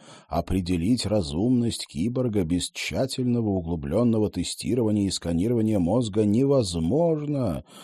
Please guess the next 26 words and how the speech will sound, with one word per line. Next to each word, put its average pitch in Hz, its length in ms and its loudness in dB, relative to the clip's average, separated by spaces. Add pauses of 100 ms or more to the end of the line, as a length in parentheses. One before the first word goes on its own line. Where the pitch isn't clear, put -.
Самое 117 680 4
распространённое 101 1000 2
заблуждение — 85 1000 -4 (280)
считать, 107 540 0
что - 180 -6
если 107 360 2
до 107 140 2
трёх 107 420 0
лет 104 300 0
срыв 104 460 -4
не 104 160 0
произошёл, 98 880 0 (280)
то 107 100 2
его 113 220 6
можно 107 400 2
уже 104 240 0
не 101 80 2
опасаться». 95 840 -4 (360)
Вполне 107 440 2
возможно, 123 680 2
что 87 240 -4
вы 78 240 -4
его 147 320 -4
просто - 460 -6
не 117 160 4
заметили. 92 1080 -4